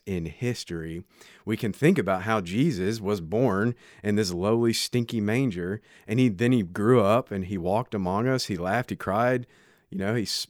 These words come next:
he slipped and fell, he was angry, he was tired, holy, holy angry,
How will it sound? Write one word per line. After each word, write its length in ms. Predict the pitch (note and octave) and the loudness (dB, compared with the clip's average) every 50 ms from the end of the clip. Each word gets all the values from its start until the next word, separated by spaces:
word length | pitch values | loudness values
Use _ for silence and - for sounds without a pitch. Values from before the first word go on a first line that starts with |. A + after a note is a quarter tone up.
| _ - | _ -8
he 140 | G2 G2+ | -8 -6
slipped 360 | F2+ - - A#2+ B2 A#2+ - B2 | -4 -2 2 2 2 2 2 0
and 140 | A2+ G#2 | -2 0
fell, 260 | - A#2 A2+ A#2 A#2 A2 | 2 4 4 4 6 4
he 80 | A2+ | 2
was 140 | G#2 G#2 F#2 | 2 2 2
angry, 440 | G2 G#2 A2+ A#2 A2 A#2 A#2 A#2 A2 | 2 4 4 4 4 4 4 4 4
he 120 | A2 A2+ | 4 2
was 180 | A2 G#2 F#2 - | 0 0 -2 -6
tired, 420 | - - G#2+ G#2+ A2+ A2+ A2+ G#2 | -6 -2 0 2 4 4 2 0
holy, 340 | F#2+ A#2 A#2 A#2 A#2 A2+ G#2+ | 0 0 2 4 4 2 0
holy 340 | - - A#2 A2 A2 G2 E2+ | 0 -2 0 0 0 0 0
angry, 420 | G2+ G#2 G#2 G2 G2+ G2 G2 G2 | 0 -2 -2 0 0 -2 -2 -2